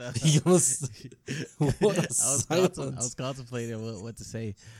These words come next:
Speaker 1: Uh,
Speaker 2: Oh my
Speaker 1: Manny
Speaker 2: goodness.
Speaker 1: Man. Nah.
Speaker 2: Manny Man.
Speaker 1: Your main man, Mono. You know, you, you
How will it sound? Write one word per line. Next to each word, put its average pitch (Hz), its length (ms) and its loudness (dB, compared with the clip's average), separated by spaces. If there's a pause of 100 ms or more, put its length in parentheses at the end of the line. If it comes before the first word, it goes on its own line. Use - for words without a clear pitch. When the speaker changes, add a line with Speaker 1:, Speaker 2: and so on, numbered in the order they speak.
(100)
Speaker 1:
Uh, 113 300 -6
Speaker 2:
Oh 123 200 0
my 107 100 -4
Speaker 1:
Manny 147 220 0
Speaker 2:
goodness. 120 160 -2
Speaker 1:
Man. 92 380 -8 (480)
Nah. 113 260 -4
Speaker 2:
Manny - 180 0
Man. 95 260 -4 (300)
Speaker 1:
Your 120 100 -4
main 127 320 -2
man, 117 240 -6
Mono. 95 320 -6 (640)
You 185 120 -6
know, 226 100 -4
you, 240 140 -6
you 240 40 -8